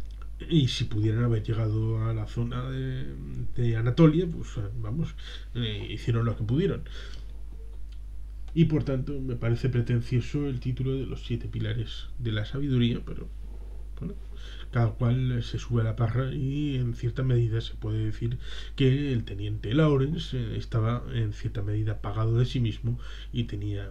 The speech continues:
un, eh, orgullo bastante importante.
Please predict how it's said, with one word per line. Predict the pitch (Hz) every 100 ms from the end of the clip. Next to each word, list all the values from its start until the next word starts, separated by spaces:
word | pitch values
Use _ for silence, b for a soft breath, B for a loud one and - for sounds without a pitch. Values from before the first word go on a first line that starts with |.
| -
un, | 117 110 104
eh, | 110 - 117
orgullo | 113 107 110 101 101 90 95 - - - - - - -
bastante | 139 135 127 160 117 110 110 123
importante. | 120 - 110 98 95